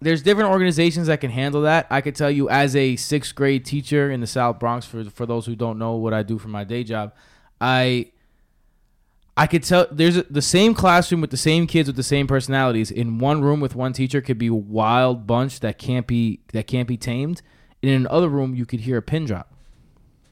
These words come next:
And I think that's what you have with Mike Tomlin. It's all about accountability. Like,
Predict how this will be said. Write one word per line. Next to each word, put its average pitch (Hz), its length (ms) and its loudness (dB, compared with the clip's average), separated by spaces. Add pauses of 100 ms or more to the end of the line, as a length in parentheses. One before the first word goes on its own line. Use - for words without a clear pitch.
(200)
And 113 140 -4
I 123 80 -2
think 170 300 -2
that's 147 320 0
what 147 160 -2
you 135 60 0
have 139 280 4
with 127 100 2
Mike 120 260 -2
Tomlin. 147 380 0
It's 139 120 -2
all 180 80 6
about 208 180 4
accountability. 147 800 -2 (320)
Like, 123 260 -4